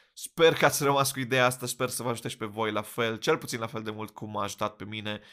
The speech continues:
și să începeți să folosiți chestia asta și chiar sunt curios să văd cum, ce idei vă vin, ce faceți, ce începeți să faceți cu ideile astea și cum vă ajută pe voi. Și dacă simțiți că vă ajută pe voi, în primul rând, haideți să ne conectăm pe Facebook, da, slash Andrei Gabor Coach, pe Instagram, arond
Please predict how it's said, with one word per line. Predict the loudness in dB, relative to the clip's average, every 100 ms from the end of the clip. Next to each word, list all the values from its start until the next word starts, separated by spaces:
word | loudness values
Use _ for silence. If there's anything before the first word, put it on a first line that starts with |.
| -20
și | -10
să |
începeți | -6 -4 -6
să | -8
folosiți | -8 -8 -8 -10
chestia | -8 -6 -2
asta | -4 -4
și | -10
chiar | -2 2 2
sunt | 0 -6
curios | -4 -4 -4
să | -4
văd | -2 -4
cum, | -6 -10 -8 -10 -14 _
ce | -4 -2
idei | -2 -2 -2
vă | 0
vin, | -2 -4 -8
ce | -6 -4
faceți, | -2 -4 -4 -6
ce | -6
începeți | -4 -4 -4 -6 -6
să | -4 -4 -6 -18 -20 _
faceți | 2 2 0 -6
cu | -4
ideile | -2 -2 0 0
astea | -2 -2 -2 -4 -6 -18 _
și | -12 -8 -8
cum | -6 -6 -6 -2
vă | 0
ajută | 0 -2 -8
pe | -8
voi. | -8 -8
Și | -4
dacă | -4 -2
simțiți | -6 -6 -6 -6
că | -2
vă | -2
ajută | -2 -4
pe | -6
voi, | -2 0 0 -2 -14 _
în | -6
primul | -2 0 0
rând, | 0 0 2
haideți | 2 2 -2 -2
să | 0 0
ne | -2
conectăm | -4 -4 -6 -6 -8
pe | -6
Facebook, | -4 -4 -4 -4
da, | 0 0
slash | 0 -2 -2
Andrei | -2 -4 -4
Gabor | -4 -4 -4
Coach, | -2 0 -2
pe | -6
Instagram, | -6 -6 -6 -4 -4 -2
arond | -2 -2 -6